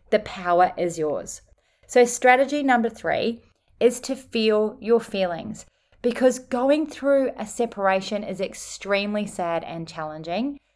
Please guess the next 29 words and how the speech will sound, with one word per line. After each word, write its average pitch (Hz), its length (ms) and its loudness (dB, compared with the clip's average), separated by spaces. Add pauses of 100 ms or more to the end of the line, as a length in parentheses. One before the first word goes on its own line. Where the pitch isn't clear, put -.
(140)
Feeling 277 460 4
blue 220 580 4
and 170 160 -8
crying 196 800 0
and 175 340 -10
going 202 240 0
through 262 140 -4
the 240 100 -2
grieving 190 320 -2
process 165 540 -4 (360)
is 190 280 2 (100)
totally 180 560 0
natural, 165 580 -6
and 214 200 2
you 220 160 2
need 220 680 0 (260)
to 330 100 -6
take 262 500 -2
time 180 540 0 (240)
to 240 140 0
walk 185 500 -4 (120)
through 185 240 2
it - 260 -2
and 196 140 -6
acknowledge 196 640 -2
your 214 80 -4
feelings 175 400 -4
and 170 280 -12
let 170 240 -2